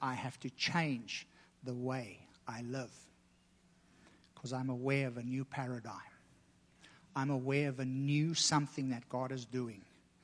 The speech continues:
I've been here for twenty years, never seen this, never done, but we have the opportunity to step into something now, and I have to change.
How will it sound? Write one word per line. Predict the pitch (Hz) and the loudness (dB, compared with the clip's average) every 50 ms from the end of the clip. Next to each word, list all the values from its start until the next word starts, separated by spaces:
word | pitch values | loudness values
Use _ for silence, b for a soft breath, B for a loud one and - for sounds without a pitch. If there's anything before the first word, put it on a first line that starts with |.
| b b b b b b b | b b b b b b b
I've | - 135 135 135 | 2 2 4 6
been | 139 135 127 | 4 4 4
here | 123 147 160 160 | 6 4 4 2
for | - 151 | 2 -4
twenty | - - - - 170 165 170 170 | -6 -4 6 8 8 8 8 8
years, | 160 160 165 170 170 143 117 | 10 10 12 12 12 10 8
never | 143 143 151 160 170 | 6 6 6 6 6
seen | 151 - - - 160 160 | 6 6 6 6 4 4
this, | 160 147 - - | 4 2 2 2
never | 143 151 156 156 156 | 2 2 4 2 2
done, | 147 151 151 147 139 | 2 4 4 4 4
but | 131 123 120 | 0 0 0
we | 127 143 143 | 2 4 4
have | 139 147 139 | 4 4 2
the | 135 | 0
opportunity | - - 135 - 143 - - - 147 151 147 139 135 | 0 -2 -2 -2 -4 -4 -2 -2 0 0 0 -2 -4
to | 123 123 | -4 0
step | - - - - - - 160 156 156 - - - | 2 4 2 2 4 2 2 2 2 -4 -8 0
into | - 165 156 147 - - 143 | 2 2 2 2 0 0 0
something | - - - 151 143 143 - - 147 139 | 0 2 2 2 0 0 -2 -2 -2 0
now, | 135 131 127 127 123 | 0 0 0 -2 -4
and | 127 123 | -4 -4
I | 135 143 135 131 | -2 -2 0 0
have | 127 127 123 - | -2 -4 -6 -6
to | - 127 | -10 -6
change. | - - - 139 127 123 123 117 - - - - | -6 -4 -2 -2 -2 -2 -4 -6 -8 -8 -10 -10